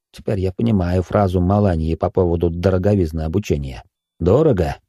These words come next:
это еще мягко сказано. Поскольку девчушки рассказывали это все втроем, то и отсыпал я каждой из них по двадцать опыта. Уж больно много они мне пищи для размышлений дали. «Оставляйте белье так,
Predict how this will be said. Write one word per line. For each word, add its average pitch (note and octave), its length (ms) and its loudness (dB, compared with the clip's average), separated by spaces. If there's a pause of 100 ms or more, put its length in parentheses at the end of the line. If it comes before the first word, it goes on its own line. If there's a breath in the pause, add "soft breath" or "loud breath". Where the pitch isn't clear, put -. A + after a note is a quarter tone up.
(140)
это - 320 -2
еще C#3+ 300 2
мягко A#2 380 0
сказано. E2+ 720 -2 (500)
Поскольку F#2+ 460 0
девчушки F#2 500 0
рассказывали F2 640 0
это F2 220 0
все E2 180 -2
втроем, F2 520 -2 (300)
то F3+ 120 2
и D3 60 4
отсыпал C#3 520 0
я B2+ 160 4
каждой G#2+ 420 0
из F#2+ 140 0
них C3 240 0
по G2+ 160 0
двадцать F2+ 480 -4
опыта. D#2+ 480 -2 (260)
Уж G2+ 200 0
больно A2+ 300 4
много A2 400 2
они F#2+ 200 2
мне G2+ 200 4
пищи G#2+ 360 -2
для G2 220 2
размышлений F#2+ 560 0
дали. C2+ 340 -6 (640)
«Оставляйте C#3+ 800 2
белье A#2 400 4
так, - 420 -4